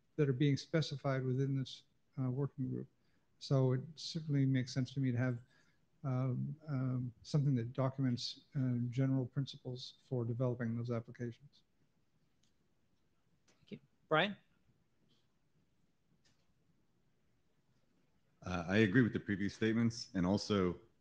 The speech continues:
Speaker 3: uh, related to specifically the H T T P and the email transport, uh, doing things in B P means that there's the possibility of using extension blocks and combining that with B P sec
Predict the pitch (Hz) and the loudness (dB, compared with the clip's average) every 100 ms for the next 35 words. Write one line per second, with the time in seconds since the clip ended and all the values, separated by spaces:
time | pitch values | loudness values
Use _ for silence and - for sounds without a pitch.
0 | _ _ - 78 80 - 95 107 113 87 | _ _ -10 -8 -8 -6 -2 2 2 0
1 | 101 90 - - 101 92 92 95 90 82 | 0 -2 -4 -8 -6 -4 -4 -4 -6 -6
2 | 73 90 - 76 80 87 85 82 80 78 | -8 -8 -10 -12 -8 -4 -4 -4 -6 -6
3 | 73 90 87 85 - 82 - 82 80 _ | -8 -8 -6 -6 -8 -12 -8 -8 -8 _
4 | _ _ _ _ _ 82 82 - _ _ | _ _ _ _ _ -12 -12 -14 _ _
5 | _ _ _ _ - 139 156 143 147 131 | _ _ _ _ -4 2 6 4 4 4
6 | 131 107 - - 107 95 78 - 185 - | 4 2 -4 -10 -4 -4 -2 -2 -2 0
7 | 107 98 101 98 101 - 95 92 - _ | 0 0 0 0 0 -2 -4 -4 -8 _
8 | _ 101 90 90 107 101 92 101 98 90 | _ -12 -10 -8 -6 -6 -6 -6 -4 -2
9 | 85 - _ 104 95 87 85 80 - 104 | -4 -8 _ -8 -8 -6 -6 -8 -6 -4
10 | 101 95 90 87 - - - _ _ _ | -2 -2 0 -2 -2 -12 -20 _ _ _
11 | 90 82 80 98 95 90 87 78 - 95 | -12 -10 -6 -2 -2 -2 -4 -8 -6 -6
12 | 82 - - 113 | -6 -10 -2 0